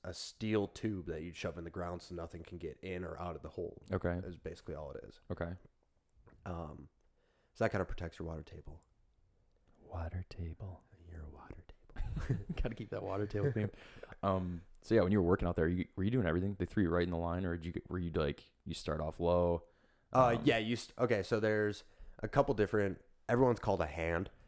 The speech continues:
Speaker 1: So you, your bottom position is your floor hand.
Speaker 2: Okay.
Speaker 1: Um, you work the floor of the rig, so you're doing, like, um, all your connections of your drill pipe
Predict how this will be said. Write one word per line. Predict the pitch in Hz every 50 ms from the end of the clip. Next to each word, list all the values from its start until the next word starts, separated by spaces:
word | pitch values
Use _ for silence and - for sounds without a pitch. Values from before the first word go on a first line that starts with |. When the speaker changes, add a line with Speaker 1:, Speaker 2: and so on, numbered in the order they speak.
| - -
Speaker 1:
So | - -
you, | 95 92 90 - - -
your | 101 98 92
bottom | 80 92 98 98 98 95
position | - 90 92 92 - - 98
is | 90 82
your | 92 90
floor | - - 90 80 80
hand. | 80 80 78 78 80 82 - - -
Speaker 2:
Okay. | 101 85 90 82 80 - - _ -
Speaker 1:
Um, | - 90 90 85 85 82 82 82 80 82 78 78 -
you | - 90 95
work | 95 95 87 - - - -
the | - 87
floor | - - - 92 90 90
of | 90 87
the | 85
rig, | 73 80 82 87 85 82
so | - 87
you're | 82 85
doing, | 82 90 87 85 85
like, | 82 80 80 85 - - _ _ _ _ _ _ _ _ _ - - -
um, | - 82 80 78 78 - -
all | 87 92 90
your | 85
connections | - - - 85 85 - - 92 82 78
of | 82 76
your | 85
drill | 80 87 82 80
pipe | 78 - 80 80 82 82 -